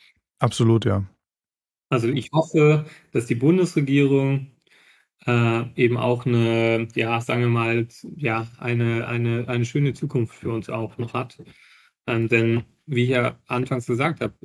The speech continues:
Speaker 2: oder wie man eigentlich sagen kann, die Klimakrise, die wird auf der Baustelle entschieden. Und,
Speaker 1: Mhm.
Speaker 2: ähm,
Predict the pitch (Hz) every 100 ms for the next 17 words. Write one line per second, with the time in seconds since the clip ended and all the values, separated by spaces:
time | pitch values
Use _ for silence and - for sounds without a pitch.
0 | - 120 113 107 113 131 120 110 110 -
1 | 113 110 123 143 117 - 139 143 - 135
2 | 123 120 127 143 117 117 110 113 - 113
3 | 110 - 156 117 113 110 107 127 117 107